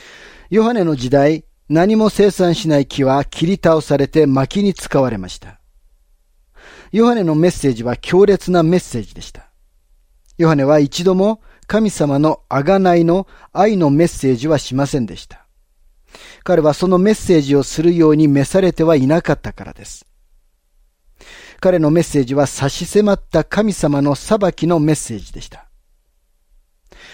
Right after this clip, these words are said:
イスラエル民族は神様が期待されたほど生産的ではありませんでした。そして裁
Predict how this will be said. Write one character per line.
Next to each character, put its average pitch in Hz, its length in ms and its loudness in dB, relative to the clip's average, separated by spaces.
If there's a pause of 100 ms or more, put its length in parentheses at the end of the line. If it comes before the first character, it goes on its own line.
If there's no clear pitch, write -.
(240)
イ 165 80 -6
ス 185 140 0
ラ 170 100 4
エ 160 40 2
ル 156 60 0
民 156 140 4
族 139 240 -4
は 180 320 0 (300)
神 214 240 0
様 151 280 0
が 131 140 -2
期 - 180 -12
待 190 200 2
さ 165 160 0
れ 165 80 2
た 147 160 -2
ほ 139 160 -2
ど 151 100 2
生 190 300 0
産 185 240 -4
的 160 280 -8
で 165 120 2
は 147 120 4
あ 123 60 0
り 127 100 -2
ま 147 120 0
せ 135 120 -6
ん 107 60 -6
で 104 120 -16
し - 100 -20
た。 - 180 -20 (880)
そ 165 140 -6
し - 40 -10
て 156 120 0
裁 208 180 0